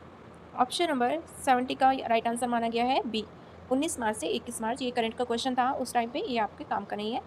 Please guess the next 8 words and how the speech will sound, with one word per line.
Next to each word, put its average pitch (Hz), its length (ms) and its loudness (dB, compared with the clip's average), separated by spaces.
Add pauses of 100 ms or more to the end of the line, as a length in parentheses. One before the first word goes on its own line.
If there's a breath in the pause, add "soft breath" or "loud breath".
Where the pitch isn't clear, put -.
(460)
Question 302 280 2
number 262 260 2 (1120)
सेवेंटी 285 280 4
वन, 269 240 4
ranking 277 340 2
monitor 254 400 4
में 254 200 4
refresh 262 440 2